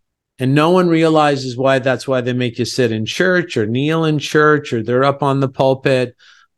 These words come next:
or all the politicians are always up on a podium. Hmm,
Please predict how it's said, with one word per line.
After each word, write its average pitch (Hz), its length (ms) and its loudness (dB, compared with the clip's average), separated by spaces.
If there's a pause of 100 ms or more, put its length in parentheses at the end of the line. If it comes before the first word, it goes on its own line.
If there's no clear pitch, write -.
or 113 500 0
all 131 300 4
the 143 100 0
politicians 139 840 -2
are 113 100 -2
always 131 380 2
up 139 240 0
on 135 180 -2
a 135 80 -4
podium. 139 800 0 (240)
Hmm, 214 240 -2